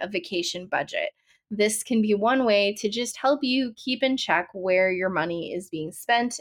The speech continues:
and how much you're saving for your next trip. And I encourage you to check out episode one hundred seventy-three, where we got to interview Matthew, someone passionate about budget travel, and learn some of his tips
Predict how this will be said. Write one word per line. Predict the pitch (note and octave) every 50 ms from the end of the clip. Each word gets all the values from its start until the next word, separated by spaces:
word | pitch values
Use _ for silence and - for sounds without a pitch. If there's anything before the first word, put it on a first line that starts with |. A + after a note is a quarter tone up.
| -
and | - B3 C#4 C4+ C4 C4
how | B3+ - - G#3 G3
much | G#3 G3 F3+ F3 -
you're | - D#3+ F3
saving | - - - E3+ E3+ D3+ D#3 F3+ F3 E3+
for | - - C#3+
your | C#3 - E3
next | C3+ - - - - -
trip. | - - - - - _ _ _ _ _ _ _ _ -
And | C#4+ D4 D4 C#4 C4 B3+ C4+ C#4 C#4+ - - - -
I | A3 A3
encourage | A3 A3 A3 - A#3 A#3+ B3 A#3+ A3+ -
you | A#3 A3+ A3+ A3+ A3
to | A3 - A3+
check | A3 - A3 G#3+ G#3+ G#3+
out | G3+ G3+ G3 G3 F#3+ F#3+ G3 - - - -
episode | G3+ G3 - G#3+ - - G#3 F#3+ F#3+ F#3+
one | F#3 F#3+ G3 C4 C#4
hundred | D#4 D#4 D4+ D4 D4
seventy-three, | - A3 G#3 G3+ F#3+ F#3+ F#3+ - F#3+ F3+ F3 F3 F3
where | D#3+ E3+ F3+ F#3+ F#3+
we | G3+ B3 D4 D#4
got | C4+ A#3+ A3 A3 G#3+
to | - - - G#3
interview | G3+ G#3 G#3+ G#3 G3 F#3+ F#3 D#3+ D#3+ F3+ F#3+ F#3+ F#3+ F#3+
Matthew, | F#3 E3+ D3+ C3+ - - - A3 G#3 G#3 C4+ D4 - - - _ _ _
someone | - - A3+ G#3 G#3+ A3 A3 A3
passionate | A3 - - G3+ G3+ G3+ - - - A#3+ A#3 A3+ - G#3+
about | G3 - F#3+ F3+ F#3 F3 - _ _ -
budget | F#3 F3+ G3+ G#3+ C4+ C#4+ -
travel, | - - D#3+ D#3 G3+ F3 C#3+ D3+ D3+ - -
and | G3 F#3+ F#3+ F#3+ F#3 - -
learn | G#3 G#3+ G#3 G#3+ A3 G#3+
some | - G#3+ G3
of | G3 F3+ F#3+ -
his | - A#3 A3+ A3 A3+ -
tips | - - G3 F3+ - -